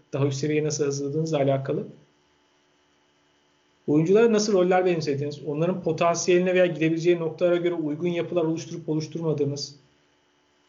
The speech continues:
oyunculara çünkü bazısına kırk, otuz beş dakika zaman vermeniz de iyi değildir. Belki on dakika vermeniz ama daha farklı antrenman yaptırmanız gerekir. Bazısına ilerisini düşünerek daha farklı belki pozisyonuna göre vermeniz gerekir. Ve takımların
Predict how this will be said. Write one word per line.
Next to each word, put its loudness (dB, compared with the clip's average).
oyunculara 4
çünkü -4
bazısına 0
kırk, -12
otuz -8
beş 2
dakika 0
zaman -2
vermeniz -2
de -2
iyi -4
değildir. -8
Belki -6
on -2
dakika -2
vermeniz -2
ama -4
daha 2
farklı -4
antrenman -4
yaptırmanız -6
gerekir. -4
Bazısına 2
ilerisini -2
düşünerek -4
daha 4
farklı -2
belki -4
pozisyonuna -4
göre 2
vermeniz -2
gerekir. -10
Ve 0
takımların -2